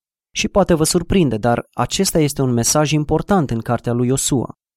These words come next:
De fapt, unii ar putea spune că cele mai multe capitole din cartea Iosua promovează această poruncă. Unu. Cunoaște-ți teritoriul și intră în posesia lui.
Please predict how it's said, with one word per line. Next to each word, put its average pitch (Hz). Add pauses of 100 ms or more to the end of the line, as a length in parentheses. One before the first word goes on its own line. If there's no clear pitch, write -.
De 139
fapt, -
unii 208
ar 160
putea 175
spune 190
că -
cele 220
mai 160
multe 156
capitole 131
din 120
cartea 160
Iosua 127 (260)
promovează 175
această 180
poruncă. 170 (760)
Unu. 143 (760)
Cunoaște-ți 143
teritoriul 165 (160)
și -
intră 175
în 143
posesia 120
lui. -